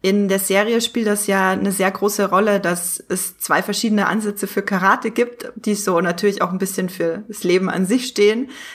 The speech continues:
Einmal, dass du halt Gewalt nur zur Verteidigung verwendest und einmal, dass du,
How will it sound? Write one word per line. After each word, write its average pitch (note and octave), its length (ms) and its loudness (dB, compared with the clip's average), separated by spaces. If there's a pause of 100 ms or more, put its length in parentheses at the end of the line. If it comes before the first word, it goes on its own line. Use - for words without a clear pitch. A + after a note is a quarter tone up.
Einmal, G3 440 2
dass F#3+ 180 0
du A3 120 0
halt F3+ 220 0
Gewalt F3 340 0
nur F3+ 120 -4
zur - 140 -6
Verteidigung B3+ 720 0
verwendest G#3 640 0
und F3 80 -2
einmal, F#3+ 280 2
dass F3 220 -4
du, F3+ 240 0